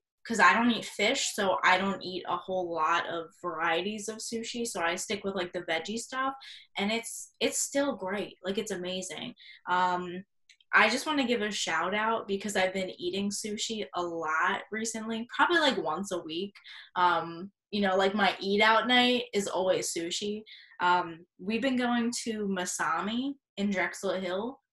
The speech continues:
They deliver anywhere. Um, so it's really nice to be able to still get sushi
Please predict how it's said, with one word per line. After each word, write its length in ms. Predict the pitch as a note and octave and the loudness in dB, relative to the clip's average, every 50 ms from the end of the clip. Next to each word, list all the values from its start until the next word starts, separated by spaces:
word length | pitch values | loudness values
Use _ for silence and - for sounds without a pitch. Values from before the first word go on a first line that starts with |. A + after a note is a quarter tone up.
| - - | -2 2
They 180 | A3 A3+ B3 | 2 4 4
deliver 720 | B3 C4+ B3 G#3+ F#3+ E3 E3 - - A3 A3 A3 A3 - - - D#3+ | 4 4 4 4 4 2 2 0 0 -2 -2 -2 -2 -2 0 -2 -2
anywhere. 640 | D#3+ E3+ F#3 G3+ A3+ A#3+ B3 B3+ C4+ C#4 D4+ - - - - - - - _ _ _ - - | -2 -2 -4 -2 0 0 2 2 2 0 -2 -4 -10 -20 -20 -20 -20 -20 _ _ _ -4 0
Um, 560 | F#3+ F#3+ F#3 F#3 F3+ F3 F3+ E3+ E3+ F3 F3+ _ _ _ _ - | 2 4 4 4 4 2 -2 -6 -10 -14 -18 _ _ _ _ -10
so 220 | - - A#3 G#3+ G3+ | -2 2 4 4 4
it's 240 | G3+ G3+ G3+ F3 | 4 2 0 -2
really 300 | F#3+ F#3 F#3 F#3+ F#3 F3+ | 0 2 2 2 2 0
nice 600 | E3+ D#3+ D3+ C#3+ C#3+ - F#3+ - - - - - - - | -2 -4 -4 -4 -4 -6 -8 -8 -8 -10 -10 -12 -14 -14
to 100 | - F#3+ | -10 -4
be 140 | F#3+ G3 | -2 0
able 160 | F#3 F#3 F#3 F3+ | 0 0 0 0
to 180 | F3+ F3+ F3 F#3 | -2 -2 -4 -6
still 300 | - - - F#3+ F#3 F#3 | -10 -6 -4 -2 -2 -2
get 220 | F3+ F3 - - | -2 -2 -4 -2
sushi 640 | - - - G3+ F#3+ G3 - - - D3+ E3 F3+ G3+ | -4 -4 -2 -2 -2 -4 -8 -10 -10 -10 -8 -8 -10